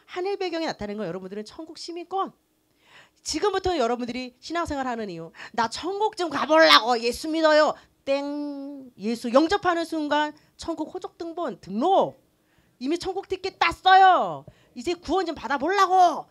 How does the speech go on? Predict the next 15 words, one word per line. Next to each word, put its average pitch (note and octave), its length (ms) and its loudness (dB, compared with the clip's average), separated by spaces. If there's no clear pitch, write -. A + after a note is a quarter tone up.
천국 F#4+ 320 -12
좀 F4+ 100 -12
가보려고. E4 560 -2
아니요. F#3+ 400 -4
이미 F3 380 -6
예약이, A3+ 440 -2
좌석이 F#3 720 -10
예약되어 D3 460 -10
있습니다. A#3+ 640 -8
이 C4+ 140 -4
땅에서도 F4 580 -2
천국 F#4 260 -8
같은 E4+ 280 -8
축복 D4 240 -12
누리시고 D#4 720 2